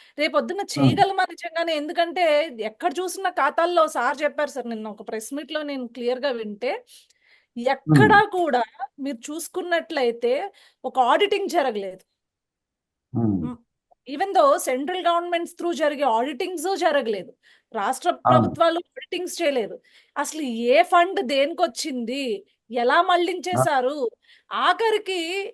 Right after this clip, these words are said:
Speaker 1: ఈ ఏదైతే కెలామిటీ ఫండింగ్ ఏదైతే ఉండిందో దాన్ని కూడా ఎలా నిర్వీర్యం చేశారు? ఆ అకౌంట్స్ లో పూర్తిగా జీరో ఉండింది. దాదాపు తొమ్మిది వేల కోట్లకి వీళ్ళు లెక్కలు రాయలేదు అంటే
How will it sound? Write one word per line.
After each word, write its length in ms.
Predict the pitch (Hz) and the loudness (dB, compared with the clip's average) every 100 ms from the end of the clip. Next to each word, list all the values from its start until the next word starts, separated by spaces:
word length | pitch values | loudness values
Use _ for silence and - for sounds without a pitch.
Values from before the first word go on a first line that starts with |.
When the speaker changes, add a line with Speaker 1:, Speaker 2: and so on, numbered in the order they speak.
| _ 247 | _ -14
Speaker 1:
ఈ 240 | 269 269 | -6 -2
ఏదైతే 460 | 269 339 392 330 254 | -2 -2 0 0 -2
కెలామిటీ 680 | - 262 240 294 359 381 | -6 -6 -2 -2 -2 -2
ఫండింగ్ 380 | 381 339 349 330 | 2 0 0 -2
ఏదైతే 340 | 302 320 - | -2 -2 -2
ఉండిందో 440 | 320 285 262 226 285 | -2 -2 -4 0 -2
దాన్ని 440 | 220 - 247 330 | -2 -4 -2 -2
కూడా 220 | 339 403 | 0 0
ఎలా 360 | 392 254 226 277 | 0 0 2 2
నిర్వీర్యం 580 | 339 320 349 359 370 349 | 0 -2 -4 -2 -4 0
చేశారు? 600 | 320 320 294 285 294 233 | 0 0 -2 0 0 0
ఆ 100 | 233 | 0
అకౌంట్స్ 560 | 226 214 240 339 349 | -2 -4 -2 -2 0
లో 80 | 381 | -4
పూర్తిగా 420 | - 339 302 349 | -4 -6 0 0
జీరో 460 | 285 214 254 320 359 | 2 -2 -2 6 6
ఉండింది. 680 | 339 311 277 277 302 269 208 - - - | 6 -2 -6 -6 -4 -4 -6 -14 -20 -6
దాదాపు 540 | 226 247 285 381 392 403 - | -2 2 6 6 6 -2 0
తొమ్మిది 380 | 302 320 320 277 | -4 -2 -6 0
వేల 240 | 277 269 | 0 0
కోట్లకి 1000 | 262 - 262 339 370 415 453 392 359 392 | -4 -6 4 6 6 0 0 -2 -2 -2
వీళ్ళు 240 | 359 339 277 | -2 -4 -4
లెక్కలు 400 | 277 - 381 370 | -4 0 0 2
రాయలేదు 460 | 349 349 339 320 | 2 2 -2 -4
అంటే 600 | 302 262 240 226 247 381 | -4 -4 -6 -2 0 -2